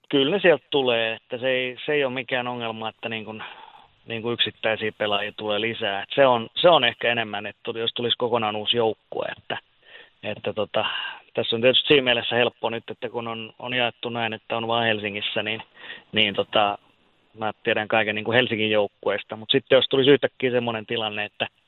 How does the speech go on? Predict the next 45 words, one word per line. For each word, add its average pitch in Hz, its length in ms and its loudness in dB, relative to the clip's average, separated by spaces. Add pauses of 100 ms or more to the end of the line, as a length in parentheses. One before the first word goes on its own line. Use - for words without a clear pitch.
(360)
että 104 240 -6
tuolla 110 200 2
Tampereella 107 500 2
vaikka 101 240 -6
kävisi 104 320 -2
jotain 104 260 0
ja 101 60 -2
sanottaisiin, 104 420 -8
että - 140 -8
voisiko 107 300 0
sä 107 120 -2
tehdä 104 220 0 (120)
tän, 107 200 0 (500)
tän 123 140 6
ja 110 140 4
tän 113 220 2
Tampereen 104 500 4
pelin 104 280 -4
nyt 104 160 -10
yhtäkkiä - 500 -6
jostain 107 400 -2
syystä, 101 300 -2
niin 107 300 -2
mä 117 200 2
voin 104 160 2
ihan 117 120 4
suoraan 123 280 8
sanoa, 113 180 0
että 113 140 -4
ei 110 60 -2
mulla 110 180 -2
ole 113 80 2
niin 117 120 0
kuin 110 140 -6
Tampereesta, 110 580 0
ei 107 60 -2
mulla 117 140 0
ole 131 60 2
mitään 123 340 4
kärryä, 104 340 -2
mulla 107 200 -6
ei 107 60 -2
ole 107 80 -8
niin 110 160 -6
kuin, 107 160 -6